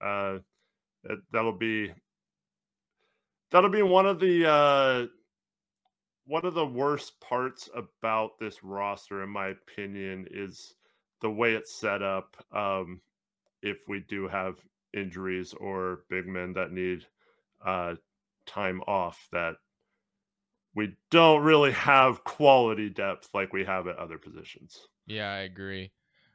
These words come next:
Speaker 2: Uh, we're gonna be going polar opposite, double zero, Scoot Henderson. Uh, so for me, expectations of Scoot Henderson, I'm hoping he can at least average around fifteen points per game.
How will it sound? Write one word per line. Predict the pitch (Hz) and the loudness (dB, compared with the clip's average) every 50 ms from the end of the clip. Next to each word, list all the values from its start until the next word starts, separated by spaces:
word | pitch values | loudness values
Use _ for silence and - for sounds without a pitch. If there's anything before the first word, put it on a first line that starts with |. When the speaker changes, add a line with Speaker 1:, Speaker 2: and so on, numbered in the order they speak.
| _ - | _ -8
Speaker 2:
Uh, | - 135 135 139 135 135 131 131 - - _ _ _ _ _ | -6 -4 -2 -2 -2 -2 -4 -4 -6 -10 _ _ _ _ _
we're | - 151 170 | -8 -4 -4
gonna | 185 180 180 | -2 -2 -2
be | 175 165 | -4 -4
going | 156 170 170 170 170 165 165 147 151 - | -2 -2 -2 0 0 -2 -4 -6 -8 -8
polar | - 165 160 160 151 147 | -6 -4 -2 0 0 0
opposite, | 143 151 147 - 160 - - 185 175 190 180 - _ _ _ _ _ - | 0 -2 -2 -4 -8 -8 -6 -4 -4 -4 -6 -8 _ _ _ _ _ -10
double | 123 151 156 147 147 147 143 139 135 - | -4 -4 -2 -2 -2 -2 -4 -4 -6 -8
zero, | 123 143 147 143 135 135 135 143 160 165 156 | -8 -6 -4 -2 -2 -2 -2 -2 -4 -6 -10
Scoot | - - - - 175 165 156 135 | -14 -16 -8 -4 -4 -2 -2 -2
Henderson. | 135 160 143 139 139 135 - - 143 139 151 175 175 _ _ _ _ _ _ _ _ - | -4 -4 -4 -4 -6 -8 -8 -8 -10 -10 -10 -12 -16 _ _ _ _ _ _ _ _ -8
Uh, | 113 117 123 123 120 123 120 | -6 -4 -4 -2 -2 -4 -4
so | 117 - - 131 127 | -6 -6 -6 -6 -6
for | 123 - 131 | -6 -6 -6
me, | 139 165 196 196 175 175 175 - - | -6 -4 -4 -4 -4 -4 -6 -8 -8
expectations | - 143 143 - 160 139 - - 143 131 127 - - 131 127 127 123 110 117 | -8 -10 -8 -8 -10 -10 -8 -6 -6 -6 -6 -6 -8 -10 -10 -12 -14 -14 -14
of | 95 117 113 | -14 -14 -16
Scoot | - - 127 120 104 | -16 -16 -16 -14 -14
Henderson, | 127 127 120 120 120 - - 120 113 113 110 110 - _ _ _ _ _ _ - | -14 -14 -14 -14 -16 -14 -12 -12 -12 -12 -12 -16 -20 _ _ _ _ _ _ -8
I'm | 147 185 | -4 -2
hoping | 220 262 285 285 - 269 269 262 | -2 -2 -2 -2 -4 -4 -4 -4
he | 240 254 233 | -4 -6 -6
can | - 247 | -6 -6
at | 226 196 | -6 -4
least | 185 196 202 190 - | -4 -6 -6 -6 -4
average | 180 190 185 175 165 | -4 -4 -4 -6 -6
around | 185 180 170 151 | -6 -6 -8 -8
fifteen | - - 156 156 - 175 160 147 | -8 -8 -8 -8 -8 -10 -10 -10
points | - - 156 147 - | -10 -10 -10 -10 -10
per | - 143 | -10 -10
game. | 131 120 123 123 127 127 123 120 120 | -8 -6 -4 -4 -4 -4 -6 -8 -10